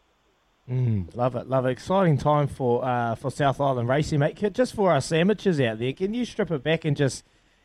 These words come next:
eh, what is actually a synthetic track, a-, and how, how are they made and what goes into it?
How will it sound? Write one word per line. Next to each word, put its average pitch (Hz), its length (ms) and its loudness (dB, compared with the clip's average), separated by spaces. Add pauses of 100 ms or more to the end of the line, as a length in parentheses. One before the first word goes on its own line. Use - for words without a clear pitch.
eh, 147 160 -10
what 180 200 2
is 165 140 2
actually 175 380 0
a 143 80 4
synthetic 156 600 0
track, 147 360 -2 (200)
a-, 127 240 -10
and 135 260 0
how, 151 320 4
how 156 220 4
are 156 40 2
they 143 140 4
made 180 320 0
and 143 100 2
what 135 100 -2
goes 147 220 2
into 170 240 2
it? 302 80 -2